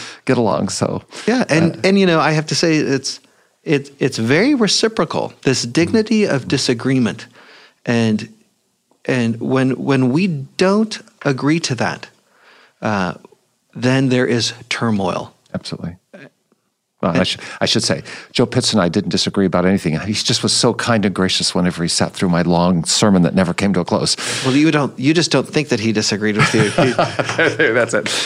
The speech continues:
Speaker 1: because he's so smooth. Well, uh, I have to ask one more little department of your life, uh, David, and, uh,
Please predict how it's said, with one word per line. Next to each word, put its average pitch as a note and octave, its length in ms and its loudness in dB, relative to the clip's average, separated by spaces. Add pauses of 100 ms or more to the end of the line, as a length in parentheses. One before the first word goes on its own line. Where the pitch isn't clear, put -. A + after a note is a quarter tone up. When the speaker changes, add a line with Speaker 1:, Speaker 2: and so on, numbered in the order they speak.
(120)
Speaker 1:
because D#3+ 240 2
he's C3+ 180 2
so C#3 160 6
smooth. C3 420 4 (320)
Well, A#2+ 500 4 (180)
uh, - 240 -4 (1400)
I E3+ 120 2
have E3 220 4
to B2+ 100 2
ask G#2+ 280 0
one A2 100 4
more F#2+ 400 2 (160)
little G#2+ 220 0
department G#2 440 0
of - 60 -6
your F#2 140 0
life, D#2+ 500 -2
uh, - 80 -4
David, F2 420 -2
and, E2+ 500 -2
uh, E2+ 340 -8